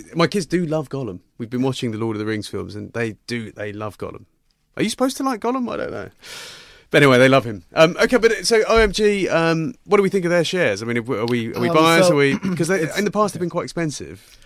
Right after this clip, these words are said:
Speaker 2: Um, I think they're quite attractive, and it's a company I'm gonna keep an eye on over the next few weeks.
Speaker 1: 'Cause it's not just film they do, is it? I mean, there's so-,
Speaker 2: Yeah.
Speaker 1: scientific imaging as well, that kind of
Speaker 2: So they do it for engineering and defense as well,
Speaker 1: Yeah,
Speaker 2: so
Speaker 1: yeah.
Speaker 2: they can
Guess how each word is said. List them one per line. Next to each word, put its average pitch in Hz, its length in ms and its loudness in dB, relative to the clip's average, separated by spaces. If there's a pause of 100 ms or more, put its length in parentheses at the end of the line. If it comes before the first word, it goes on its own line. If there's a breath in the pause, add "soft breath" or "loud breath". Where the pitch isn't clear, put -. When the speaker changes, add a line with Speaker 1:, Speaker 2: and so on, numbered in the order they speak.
(200 soft breath)
Speaker 2:
Um, 180 260 -2
I 170 160 0
think 220 240 -4
they're 160 120 -2
quite 147 200 2
attractive, 131 460 -2
and 113 140 -4
it's 113 180 -10
a 127 100 -10
company 127 360 -4
I'm 117 160 -4
gonna 113 180 -4
keep - 200 -8
an 107 60 -8
eye 104 200 -4
on 101 280 -8
over 101 160 -10
the 98 100 -12
next 98 220 -12
few 104 140 -10
weeks. - 500 -14
Speaker 1:
'Cause 170 120 -10
it's 165 60 -8
not 214 140 0
just 180 220 0
film 160 200 0
they 107 100 0
do, 110 160 -4
is 104 100 -8
it? 101 60 -8
I - 20 -8
mean, 117 140 -4
there's 117 100 -4
so-, 160 120 0
Speaker 2:
Yeah. 117 40 -8
Speaker 1:
scientific 127 540 0
imaging 95 340 -10
as 92 100 -12
well, 101 120 -6
that 104 160 -8
kind 113 180 -8
of - 140 -16
Speaker 2:
So - 100 -10
they 143 80 -4
do 143 180 -2
it 127 120 -8
for 123 180 -6
engineering 120 600 -4
and 110 60 -6
defense 113 460 -8
as 107 100 -12
well, 113 220 -4
Speaker 1:
Yeah, 127 60 -6
Speaker 2:
so 107 240 -8
Speaker 1:
yeah. 107 80 -6
Speaker 2:
they 101 100 -8
can 98 300 -14